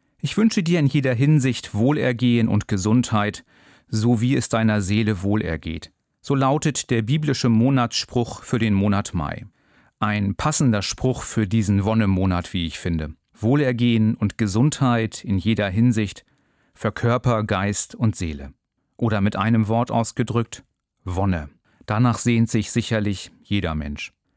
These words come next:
Deshalb wünsche ich uns allen, dass mit den vor uns liegenden Sommermonaten wieder etwas Leichtigkeit in unser Miteinander und in unser aller Leben einzieht.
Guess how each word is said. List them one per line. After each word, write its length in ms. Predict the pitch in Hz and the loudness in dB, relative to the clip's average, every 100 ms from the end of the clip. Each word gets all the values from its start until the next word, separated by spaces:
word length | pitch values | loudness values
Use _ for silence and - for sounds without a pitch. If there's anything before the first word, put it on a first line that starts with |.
| _ - | _ -4
Deshalb 360 | 185 196 175 - | -2 0 0 0
wünsche 220 | 180 180 | 0 0
ich 80 | 170 | 0
uns 160 | 151 | -2
allen, 460 | - 156 135 104 98 | 0 0 2 2 2
dass 260 | 110 110 | 0 -2
mit 300 | 131 113 - | 0 0 -2
den 160 | 120 113 | 0 0
vor 180 | - 175 | 0 0
uns 300 | 156 147 - | 0 -2 -2
liegenden 400 | 147 143 131 120 | 0 2 2 2
Sommermonaten 840 | 131 143 139 135 143 135 - 139 139 - - - - | 2 2 2 2 2 2 2 0 -2 -10 -20 -18 -4
wieder 240 | 170 170 | -2 0
etwas 400 | 160 - 165 - | -2 -2 -2 0
Leichtigkeit 840 | 147 139 139 117 95 - 107 95 101 | 0 0 -2 -2 -4 -2 -2 -2 -2
in 80 | 107 | 0
unser 280 | 120 113 | 2 2
Miteinander 760 | 110 147 156 135 127 127 120 120 - _ _ - | 2 2 2 2 4 4 2 0 -4 _ _ -4
und 200 | 127 127 | -2 2
in 120 | 120 | 2
unser 320 | 117 113 117 | 2 2 0
aller 200 | 107 107 | 0 -2
Leben 320 | 92 92 107 | 0 0 2
einzieht. 580 | 101 85 82 - - - | 0 -2 -4 -6 -8 -16